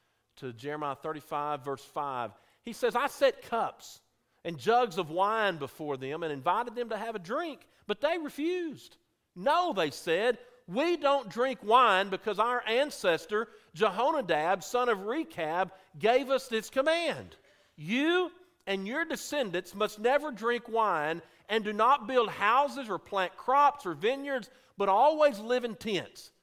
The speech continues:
And if you follow these commands,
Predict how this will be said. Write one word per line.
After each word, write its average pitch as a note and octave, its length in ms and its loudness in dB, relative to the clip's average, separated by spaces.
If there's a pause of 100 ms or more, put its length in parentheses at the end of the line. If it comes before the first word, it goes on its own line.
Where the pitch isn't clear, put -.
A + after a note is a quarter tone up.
(320)
And A3+ 120 0
if A#3+ 160 -2
you G#3+ 80 -4
follow E4+ 480 2
these C4 220 -4
commands, G#3+ 800 -2